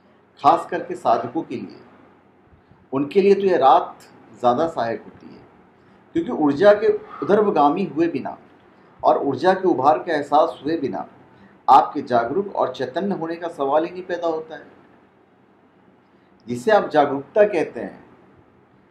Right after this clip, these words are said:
वो आप तक नैसर्गिक रूप से तभी आएगी, जब आप अपने भीतर ऊर्जा का उभार महसूस करेंगे।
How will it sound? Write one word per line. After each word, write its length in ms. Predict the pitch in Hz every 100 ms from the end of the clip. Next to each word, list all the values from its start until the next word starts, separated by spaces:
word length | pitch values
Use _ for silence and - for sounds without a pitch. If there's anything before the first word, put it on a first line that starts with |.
| _
वो 120 | 120
आप 420 | 143 - 151 180 -
तक 120 | 196 143
नैसर्गिक 540 | 127 127 147 202 -
रूप 140 | 185 190
से 220 | - 208 208 - - -
तभी 260 | 143 220 220
आएगी, 460 | 143 131 123 190 - - _
जब 300 | - 190 - -
आप 280 | 143 185 -
अपने 220 | - 160
भीतर 300 | 151 143 180 -
ऊर्जा 340 | 127 120 165
का 120 | 165
उभार 360 | 139 113 127 143
महसूस 440 | 123 - 104 - -
करेंगे। 180 | 80